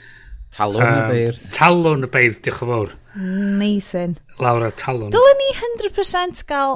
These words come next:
Speaker 3: fel iwsio gyd o'n pres ni, oth yn fel, ti'n mo, pan da ni 'di gwerthu fel I P i'r rhaglen i, i fel
Speaker 2: <laughs>
Speaker 3: whoever. Ma' isio ni gael bardd i sgwennu amdano ni, 'cos ni'n,
Speaker 2: Ti'n
Speaker 3: ti'n mo,
Speaker 2: mo?
Speaker 3: I mean
Speaker 2: Wel, da ni, dwi, dwi eitha sicr bod y,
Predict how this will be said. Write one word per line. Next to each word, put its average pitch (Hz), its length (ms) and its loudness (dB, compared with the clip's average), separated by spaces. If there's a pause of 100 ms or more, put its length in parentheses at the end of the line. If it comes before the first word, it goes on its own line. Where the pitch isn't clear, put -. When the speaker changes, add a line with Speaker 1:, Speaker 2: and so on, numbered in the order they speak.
Speaker 3:
fel 254 460 0 (140)
iwsio 311 380 0
gyd 302 240 -2
o'n 277 160 -2
pres 285 480 0
ni, 220 220 0
oth - 260 -8
yn 226 220 2
fel, 214 400 -2 (140)
ti'n 262 160 -2
mo, 202 100 0 (120)
pan 233 180 2
da 226 60 -2
ni 233 80 -2
'di 233 100 -6
gwerthu 247 480 -2
fel 208 220 0
I 214 200 0
P 226 260 0
i'r 196 160 0
rhaglen 185 440 -4
i, - 180 -12
i 196 140 -4
fel 170 420 0
Speaker 2:
<laughs> 220 100 0
Speaker 3:
whoever. 175 400 -2 (540)
Ma' 294 100 0
isio 392 160 0
ni 427 160 0
gael 285 180 0
bardd 247 460 -4
i 226 80 -2
sgwennu 208 580 -2
amdano 185 340 -2
ni, 180 180 -4
'cos - 200 -18
ni'n, 320 320 0
Speaker 2:
Ti'n - 100 -12
Speaker 3:
ti'n 330 160 0
mo, 214 120 6
Speaker 2:
mo? - 1040 -6
Speaker 3:
I 294 60 4
mean 294 380 6 (460)
Speaker 2:
Wel, 202 140 0
da 196 100 4
ni, 175 120 6
dwi, 170 500 -2
dwi 190 180 2 (160)
eitha 160 180 2
sicr 143 320 0
bod 131 160 0
y, 127 80 6